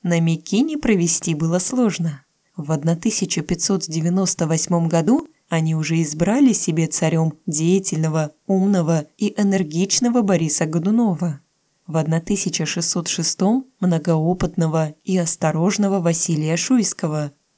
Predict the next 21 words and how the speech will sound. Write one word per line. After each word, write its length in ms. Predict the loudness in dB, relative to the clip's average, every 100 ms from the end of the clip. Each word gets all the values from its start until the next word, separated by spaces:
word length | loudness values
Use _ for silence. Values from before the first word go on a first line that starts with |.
| _
Результаты 760 | -2 0 2 0 0 -2 0 4
были 260 | 4 4
неутешительными, 1200 | 2 2 2 0 0 2 2 2 0 0 -2 -4 _ _
так 220 | -6 -4
что 260 | -4 -2 -2
в 140 | 2
этот 320 | 0 0 -4
раз 340 | 0 0 -2 -6 -12
критерий 600 | -6 -4 0 2 4 2
был 240 | 2 0
неочевидным, 920 | 0 0 0 0 2 2 4 2 0 -4 _ -6
и 60 |
его 380 | -2 -2 0 0
лучше 460 | 2 2 0 -2 -2
всего 400 | -2 -2 0 2
описать 520 | 2 0 -2 -2 -2
цитатой 680 | -4 -6 -4 0 0 0 -2
из 320 | -2 -4 -2
романа 480 | 0 0 2 2 0
братьев 440 | 0 -2 -2 -4
Стругацких: 880 | -4 -4 -2 0 -2 -2 -8 -10 -12